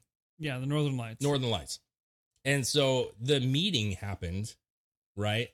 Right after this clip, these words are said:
Speaker 2: And they decided that only the Pinnacles were gonna, like, know, like, they decided they were gonna be able to watch the Northern Lights, and the other people could not come on the deck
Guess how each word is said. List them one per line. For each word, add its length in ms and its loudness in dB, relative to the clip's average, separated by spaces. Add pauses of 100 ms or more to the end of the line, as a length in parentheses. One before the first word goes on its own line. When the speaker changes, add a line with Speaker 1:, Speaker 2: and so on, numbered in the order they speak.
(360)
Speaker 2:
And 120 0
they 140 2
decided 480 0
that 180 0
only 260 0
the 100 -2
Pinnacles 720 -2
were 100 -2
gonna, 300 -2
like, 200 -2 (120)
know, 480 0
like, 220 -2
they 180 0
decided 480 0
they 140 0
were 120 -2
gonna 160 0
be 120 0
able 140 0
to 80 0
watch 380 -2
the 120 -4
Northern 400 -2
Lights, 280 -4
and 80 -2
the 100 -2
other 140 -2
people 240 -4
could 160 -6
not 220 -8
come 160 -6
on 100 -6
the 80 -8
deck 360 -10